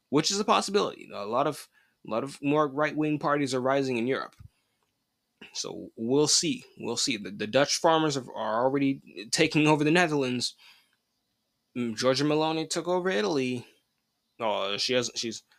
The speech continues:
she's been a bit of a mixed bag in terms of the conservative policy, uh, but you know what? That's not my country. And she hasn't withdrawn support from Ukraine either, so, you know. But it,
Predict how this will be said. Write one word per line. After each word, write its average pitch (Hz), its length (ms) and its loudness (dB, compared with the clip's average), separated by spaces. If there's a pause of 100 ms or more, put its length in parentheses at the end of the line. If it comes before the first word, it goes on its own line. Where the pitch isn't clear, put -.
(600)
she's 180 240 0
been 185 140 4
a 175 40 2
bit 175 120 2
of 160 80 -2
a 170 60 2
mixed 170 300 0
bag 165 320 2
in 147 100 -2
terms 147 220 -6
of 135 80 -12
the 127 200 -4 (380)
conservative 139 680 2
policy, 117 580 -6
uh, 101 360 -6 (380)
but 123 320 -2
you 123 100 -6
know 107 120 -6
what? 127 220 -4
That's 98 180 -6
not 113 120 -4
my 123 140 -2
country. 123 440 -6 (1000)
And 139 180 0
she 135 180 4
hasn't 123 340 0
withdrawn 117 360 2
support 117 300 -2
from 117 140 -4
Ukraine 139 320 -2
either, - 240 -6
so, - 160 -8
you - 120 -20
know. 185 100 -20 (680)
But 107 280 -2 (920)
it, - 100 -14